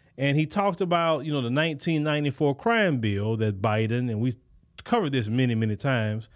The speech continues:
that Biden not only helped author the bill, but he was very proud of this bill. But you bring it up to him today, he would s-, act like he wasn't proud of the bill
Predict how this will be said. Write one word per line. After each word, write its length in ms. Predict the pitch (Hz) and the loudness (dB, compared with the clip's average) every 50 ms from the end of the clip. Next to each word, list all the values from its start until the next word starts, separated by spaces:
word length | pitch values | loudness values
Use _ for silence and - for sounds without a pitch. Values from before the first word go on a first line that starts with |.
| _ _ _ _ _ - | _ _ _ _ _ -8
that 200 | - 123 120 113 | -2 0 0 2
Biden 540 | 110 135 135 135 135 131 127 123 120 120 113 - | 2 0 0 2 0 0 0 0 0 -2 -6 -6
not 260 | - 117 135 143 147 123 | -4 -2 0 0 0 2
only 440 | 123 143 139 139 127 127 123 113 107 | 2 2 2 2 2 2 2 0 0
helped 340 | 107 143 143 131 120 - - - | 2 2 2 2 2 0 -4 -2
author 340 | 117 135 190 226 - 160 123 | 0 2 2 2 0 -2 -2
the 120 | 110 107 | -2 -4
bill, 420 | 95 95 104 101 104 113 139 165 - - _ _ _ _ _ _ _ - | -4 -4 -4 -4 -4 -4 -4 -6 -10 -14 _ _ _ _ _ _ _ -2
but 180 | 135 139 139 135 | 0 0 2 4
he 100 | 175 214 | 4 4
was 120 | 208 190 | 4 4
very 180 | 160 180 190 196 | 4 2 2 0
proud 360 | 185 - - 240 247 269 269 | 0 -4 -4 -2 0 0 0
of 60 | 247 190 | 0 0
this 160 | 156 135 117 | 0 -2 -2
bill. 320 | 107 104 104 95 85 80 | -2 -4 -4 -4 -6 -6
But 100 | 87 120 | -4 -2
you 160 | 127 120 123 127 | 0 0 0 0
bring 280 | 127 175 208 208 202 | 2 2 2 2 0
it 120 | 185 151 185 | 0 2 2
up 240 | 185 - - - - | 2 0 -2 -8 -6
to 120 | - 156 | -4 -2
him 180 | 160 180 170 151 | 0 0 0 0
today, 400 | - 151 147 190 226 247 220 185 | -2 -2 0 2 2 2 4 4
he 140 | 175 180 175 | 2 2 4
would 240 | 165 151 143 92 | 4 4 4 2
s-, 160 | 101 - - - | -2 -6 -8 -6
act 220 | - - 147 147 147 | -4 -2 -2 -2 -2
like 240 | 156 143 143 127 - | -2 -4 -4 -6 -8
he 300 | - - - - 175 160 | -12 -10 -4 -2 0 2
wasn't 260 | 147 160 160 147 135 | 4 4 4 2 0
proud 320 | - 147 143 147 156 160 | -2 -2 -2 0 0 0
of 60 | 156 | 0
the 80 | 147 147 | -2 -2
bill 360 | 135 143 143 143 151 151 139 | 0 0 2 2 2 0 -2